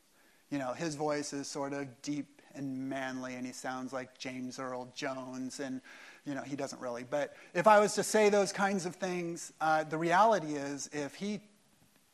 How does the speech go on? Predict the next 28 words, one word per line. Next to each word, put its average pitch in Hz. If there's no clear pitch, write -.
wa-, 147
if 151
you 165
heard 175
his 139
voice 190
all 131
of 123
a 123
sudden, 135
you 143
would 160
not 156
know 147
if 120
that 127
was 131
Josh 139
or 123
not. 113
I 151
could 151
not 160
describe 143
it 110
to -
you 117
enough 127